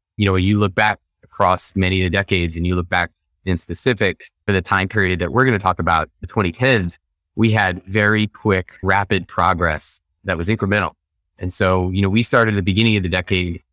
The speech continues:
having very low E H R adoption. You fast forward to the end, twenty nineteen, twenty twenty, greater than ninety-five percent of hospitals in the United States have electronic health record systems. Amazing accomplishment. The ambulatory side,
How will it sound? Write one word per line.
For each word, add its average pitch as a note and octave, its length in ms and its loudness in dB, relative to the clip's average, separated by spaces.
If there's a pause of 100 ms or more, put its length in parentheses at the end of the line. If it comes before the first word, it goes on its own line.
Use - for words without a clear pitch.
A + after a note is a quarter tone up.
(120)
having F2 240 -2
very G2+ 300 2
low F#2+ 400 2
E F#2 200 2
H E2+ 140 -2
R F2 120 2
adoption. D#2+ 420 -2 (300)
You G2 100 -6
fast F#2+ 240 -2
forward G2 240 0
to F#2+ 80 -4
the F#2 140 2
end, G#2+ 340 2 (380)
twenty G2+ 180 0
nineteen, F#2+ 380 0
twenty F2+ 180 -4
twenty, A#2 320 0 (560)
greater A2 280 2
than G#2 100 2
ninety-five G2+ 460 0
percent G2 260 -2
of E2+ 60 -6
hospitals F#2 460 0
in F#2 60 0
the F2 60 2
United E2+ 200 0
States E2+ 280 -2
have E2 300 0
electronic E2 440 -4
health D#2+ 140 -4
record E2 220 -8
systems. - 380 -8 (180)
Amazing G#2 520 4
accomplishment. E2 580 -6 (340)
The F#2 360 0
ambulatory G#2+ 560 2
side, F#2+ 440 2